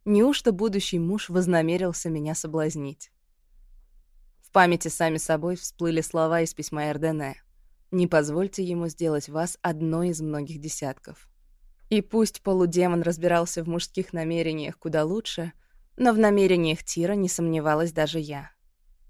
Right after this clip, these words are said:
Сколько же лет было Эрдене, такому внешне молодому мужчине с мудростью в раскосых глазах? И Глеон так и не открыл ни одной из своих тайн.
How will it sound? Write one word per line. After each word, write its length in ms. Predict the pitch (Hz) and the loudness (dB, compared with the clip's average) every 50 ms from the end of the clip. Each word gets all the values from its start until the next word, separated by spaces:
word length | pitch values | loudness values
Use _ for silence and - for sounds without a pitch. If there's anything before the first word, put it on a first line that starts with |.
| - _ _ _ _ - _ _ _ _ _ _ _ - _ | -20 _ _ _ _ -20 _ _ _ _ _ _ _ -20 _
Сколько 420 | - - - - 247 269 269 - 277 | -16 -8 -2 0 0 0 2 0 0
же 140 | 254 277 277 | 2 2 2
лет 260 | 277 269 254 220 165 | 2 2 2 2 0
было 320 | 160 175 170 165 160 160 | 0 0 2 2 2 2
Эрдене, 560 | 151 147 156 165 170 170 156 151 147 - - _ - - | 0 0 0 0 0 0 -4 -6 -8 -12 -14 _ -8 -2
такому 420 | - 175 175 180 170 170 170 160 | -2 0 2 2 2 2 2 0
внешне 380 | 151 170 165 165 160 - 170 160 | 0 0 -2 -2 -2 -4 -4 -4
молодому 540 | 156 160 160 160 160 151 175 170 165 160 156 | -2 0 2 2 2 2 2 0 0 0 -2
мужчине 480 | 156 156 - - - 202 202 190 170 | -4 -6 -6 -8 -6 -4 -4 -4 -4
с 140 | - - - | -4 -4 -4
мудростью 560 | 175 170 180 180 180 180 - - - 175 160 | -2 -2 -2 -2 -4 -6 -8 -8 -8 -6 -4
в 20 | 175 | -4
раскосых 540 | 175 165 - - 165 160 - - 165 156 | -4 -4 -4 -2 -2 -2 -2 -4 -8 -8
глазах? 560 | 165 170 175 175 165 165 151 151 160 - _ - - - - - - - _ - - - - _ _ - - _ - - - _ _ _ | -4 -2 -2 0 0 0 -2 -4 -4 -8 _ -20 -20 -20 -20 -20 -20 -20 _ -20 -20 -20 -20 _ _ -20 -20 _ -20 -20 -20 _ _ _
И 80 | - 202 | -4 -2
Глеон 400 | 180 175 165 165 170 180 180 170 | 2 4 4 6 6 6 6 4
так 180 | 170 165 - 170 | 0 -2 -2 -2
и 40 | |
не 120 | 160 165 165 | -2 0 0
открыл 440 | 165 165 - - 165 175 180 180 180 | -2 -2 -4 -8 -4 -2 -2 0 0
ни 100 | 170 160 | 0 0
одной 300 | 156 147 160 160 156 156 | -2 -2 -2 -4 -4 -4
из 80 | - | -6
своих 240 | - 160 160 160 - | -6 -6 -6 -6 -6
тайн. 400 | - 175 160 156 151 151 151 | -6 -6 -6 -6 -8 -12 -16